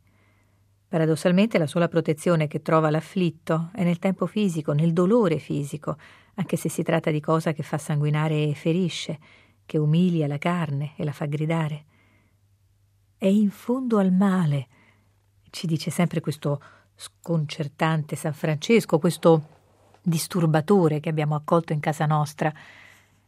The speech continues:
È in fondo al male che sta l'unico segnale di salvezza, meglio nella possibilità che ognuno di noi ha di leggere il male nel senso buono,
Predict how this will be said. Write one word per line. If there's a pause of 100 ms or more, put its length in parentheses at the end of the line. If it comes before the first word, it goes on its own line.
(240)
È
in
fondo
al
male
che
sta
l'unico
segnale
di
salvezza,
meglio
nella
possibilità
che
ognuno
di
noi
ha
di
leggere
il
male
nel
senso
buono,